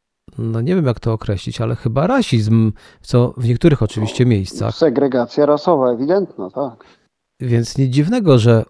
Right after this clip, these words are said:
Speaker 1: utracili, dlatego że już w całym kraju prawo stanowiło inaczej,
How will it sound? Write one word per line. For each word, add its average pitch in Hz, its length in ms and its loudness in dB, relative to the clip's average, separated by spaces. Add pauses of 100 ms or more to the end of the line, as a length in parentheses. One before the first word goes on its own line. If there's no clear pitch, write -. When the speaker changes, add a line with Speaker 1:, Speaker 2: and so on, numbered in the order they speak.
(160)
Speaker 1:
utracili, 127 640 0
dlatego 117 360 0
że 120 180 2
już 123 440 -2 (100)
w - 80 -14
całym 120 440 0
kraju 123 800 0 (220)
prawo 117 420 0
stanowiło 117 560 0
inaczej, 120 560 -2